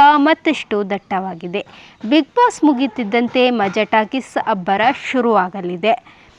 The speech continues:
ಸೃಜನ್ ಲೋಕೇಶ್ ಮಜಾ ಟಾಕೀಸ್‌ಗೆ ಹೊಸ ತಂಡವೇ ಸೇರಿದೆ ಅಂದ್ರೆ ತಪ್ಪಾಗೋದಿಲ್ಲ. ಮಜಾ ಭಾರತ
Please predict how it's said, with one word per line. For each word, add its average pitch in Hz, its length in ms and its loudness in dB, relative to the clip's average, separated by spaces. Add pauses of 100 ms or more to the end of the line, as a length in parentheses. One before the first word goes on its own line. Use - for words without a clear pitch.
(400)
ಸೃಜನ್ 392 520 4
ಲೋಕೇಶ್ 277 500 0
ಮಜಾ 202 280 0
ಟಾಕೀಸ್‌ಗೆ 311 600 0
ಹೊಸ 370 340 2 (160)
ತಂಡವೇ 320 520 4
ಸೇರಿದೆ 220 420 -2
ಅಂದ್ರೆ 202 320 -2
ತಪ್ಪಾಗೋದಿಲ್ಲ. 185 800 -4 (360)
ಮಜಾ 196 300 2
ಭಾರತ 302 380 2